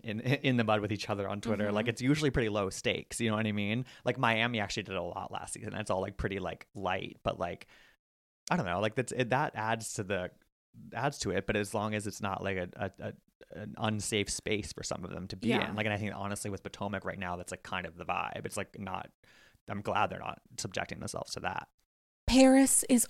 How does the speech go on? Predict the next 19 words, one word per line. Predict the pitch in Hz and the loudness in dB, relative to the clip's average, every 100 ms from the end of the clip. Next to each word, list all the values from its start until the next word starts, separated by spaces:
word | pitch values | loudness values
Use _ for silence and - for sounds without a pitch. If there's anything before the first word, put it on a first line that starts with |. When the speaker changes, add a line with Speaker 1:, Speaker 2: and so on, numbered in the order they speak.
| - | 6
Speaker 2:
always | 254 262 247 233 214 - | 12 12 12 12 10 8
a | 220 | 4
good | - 226 | 4 8
idea. | 240 240 208 208 196 196 - - - | 10 8 8 6 8 6 0 -10 4
And | 285 302 | 10 12
when | 381 | 12
I | 392 392 | 12 12
schlep | - - 339 330 339 | 12 12 12 12 12
on | 311 302 | 12 12
over | 302 277 294 | 12 12 12
to | 262 | 10
Europe, | 240 247 254 254 254 | 10 12 12 12 10
to | - 240 | 4 8
my | 233 233 | 10 8
favorite | 208 - - 285 285 277 285 285 - | 6 0 8 12 12 12 10 10 8
city | - 233 233 233 | 8 10 10 8
in | 220 214 | 8 8
the | 240 | 10
world, | 214 202 208 202 214 | 8 8 8 8 6